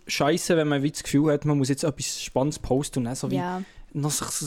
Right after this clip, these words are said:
Speaker 1: so Gedanken darüber macht, hm, mache ich das jetzt schon oder mache ich das später?
Speaker 2: Das
Speaker 1: Wenn man
Speaker 2: ist
Speaker 1: denkt,
Speaker 2: wirklich
Speaker 1: man,
Speaker 2: blöd.
Speaker 1: das, das kann ich, das schießt mir einfach
Speaker 2: Das
Speaker 1: ein bisschen
Speaker 2: fühle ich.
Speaker 1: an. Be-Reels habe ich auch nie wirklich interessant gefunden. Von dem her, ähm,
Speaker 2: Ja,
Speaker 1: ich finde,
Speaker 2: ich
Speaker 1: der App ist
Speaker 2: find's
Speaker 1: okay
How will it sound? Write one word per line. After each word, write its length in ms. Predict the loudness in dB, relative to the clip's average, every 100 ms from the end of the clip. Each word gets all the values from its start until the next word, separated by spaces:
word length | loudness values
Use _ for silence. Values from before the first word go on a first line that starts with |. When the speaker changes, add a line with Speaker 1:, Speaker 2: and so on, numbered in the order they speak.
| -6
Speaker 1:
so 140 | -2
Gedanken 400 | -2 0 0 2
darüber 140 | 2 4
macht, 360 | 2 0 -2 2
hm, 100 | 2
mache 240 | 2 2
ich 120 | 2
das 160 | 2 2
jetzt 200 | 2 2
schon 180 | 0 2
oder 80 | 0
mache 160 | -2
ich 40 | -4
das 80 |
später? 360 | 0 0 2 -2
Speaker 2:
Das 60 | -8 -16 -2
Speaker 1:
Wenn 120 | 0
man 80 | 2
Speaker 2:
ist 100 | 2
Speaker 1:
denkt, 160 | 0 0 -4
Speaker 2:
wirklich 140 | -2 2
Speaker 1:
man, 120 | 2 -2
Speaker 2:
blöd. 20 | -6
Speaker 1:
das, 280 | -2 -2 0
das 220 | -2 -2
kann 260 | 0 0 0
ich, 120 | -2
das 200 | -4 -4
schießt 240 | -4 -2 -2
mir 60 |
einfach 160 | -2 0
Speaker 2:
Das 120 | 2
Speaker 1:
ein 120 | 4 2
bisschen 140 | 0 -4
Speaker 2:
fühle 20 |
ich. 40 | -8
Speaker 1:
an. 80 | -6 0
Be-Reels 340 | 4 4 4
habe 100 | 2
ich 60 | 4
auch 40 |
nie 120 | 4
wirklich 180 | 2 0
interessant 420 | 0 0 -2 -2 -2
gefunden. 340 | -4 -2 -4 -8 -20 -20 -20 -20 -6
Von 140 | -2
dem 180 | -2 -2
her, 140 | -6 -6
ähm, 340 | -8 -8 -12 -16 -20 -18
Speaker 2:
Ja, 80 | -12
Speaker 1:
ich 500 | -12 -12 -16 -12 -2
finde, 200 | 2 2 2
Speaker 2:
ich 80 |
Speaker 1:
der 80 | 0
App 120 | 2 0
ist 60 |
Speaker 2:
find's 140 | 0
Speaker 1:
okay 100 | -2